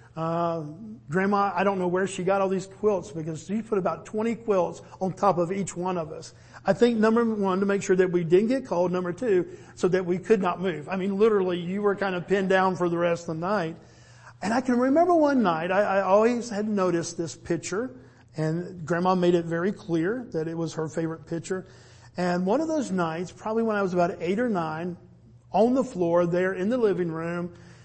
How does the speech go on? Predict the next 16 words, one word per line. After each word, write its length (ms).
probably 260
one 260
o'clock, 420
two 180
o'clock 360
night, 340
kind 140
of 140
woke 320
up 180
in 120
the 60
middle 300
of 80
the 80
night, 300